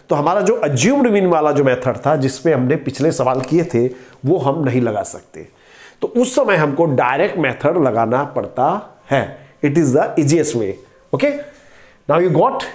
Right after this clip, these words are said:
कि direct method कब लगाते हैं? जब जो क्लास size हो, वो different हो। तो क्लास मार्क कैसे निकालेंगे? ज़ीरो प्लस सिक्स, सिक्स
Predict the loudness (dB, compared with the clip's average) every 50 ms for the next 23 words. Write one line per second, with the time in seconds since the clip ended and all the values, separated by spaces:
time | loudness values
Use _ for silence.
0 | -4 -2 0 0 2 2 0 0 0 0 0 0 0 0 0 0 0 2 2 2
1 | 2 2 2 2 0 2 2 2 2 2 0 -2 -4 -6 -10 -20 -20 -20 -14 _
2 | -2 0 0 0 -2 -4 -2 0 2 2 2 2 0 0 2 2 2 2 2 2
3 | 2 2 2 2 2 0 -2 -8 -8 -4 0 0 2 2 0 -4 -8 -14 -12 -6
4 | -4 -4 -4 -4 -6 -8 -10 -12 -14 -16 -18 -18 -20 _ _ _ _ _ _ _
5 | _ -20 -20 -20 -20 -20 -20 -10 -8 -4 0 0 2 2 0 0 0 0 0 0
6 | 0 0 0 2 2 2 2 2 2 2 2 2 2 0 0 -4 -6 -12 -20 -20
7 | -20 -20 -20 -20 -20 -14 _ -8 -4 0 2 2 4 2 2 2 2 2 2 0
8 | 0 0 0 0 -2 -2 -4 -4 -4 -2 -2 -2 -2 -2 -4 -6 -8 -8 -10